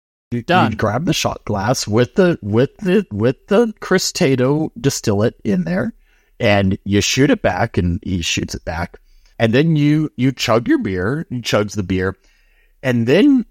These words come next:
Speaker 1: the bomb part is you throw the glass at the wall, and he throws both glasses as hard as he can at the wall.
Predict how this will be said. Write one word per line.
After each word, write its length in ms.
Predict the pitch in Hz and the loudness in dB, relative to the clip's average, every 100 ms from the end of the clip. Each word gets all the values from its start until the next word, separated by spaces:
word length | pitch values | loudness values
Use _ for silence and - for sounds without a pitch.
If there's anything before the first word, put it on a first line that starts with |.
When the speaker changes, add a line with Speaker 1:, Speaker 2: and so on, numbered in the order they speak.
| - | -4
Speaker 1:
the 100 | 113 | -4
bomb 460 | 101 117 180 240 220 | 0 2 4 4 2
part 400 | 92 85 113 - | -2 -4 -6 -2
is 240 | 127 110 | -2 0
you 120 | 107 127 | -2 -4
throw 420 | - 101 143 233 | -6 0 2 2
the 120 | - | 0
glass 580 | - 80 78 110 - - _ _ | -2 -4 -6 -8 -8 -12 _ _
at 240 | 98 98 - | -4 -2 -2
the 80 | |
wall, 560 | 165 170 247 220 76 - | -2 4 4 4 0 -8
and 160 | 107 110 | -2 0
he 100 | 113 | 0
throws 360 | - 117 104 | 0 0 0
both 360 | 92 92 120 98 | -4 0 2 2
glasses 420 | - 95 90 98 | -4 -4 -4 -4
as 120 | 85 - | -4 0
hard 200 | 98 85 | 0 2
as 80 | |
he 100 | 87 | -2
can 300 | 85 95 85 | -2 0 0
at 100 | 78 | -2
the 60 | - | -2
wall. 420 | 82 73 76 - | -4 -4 -8 -10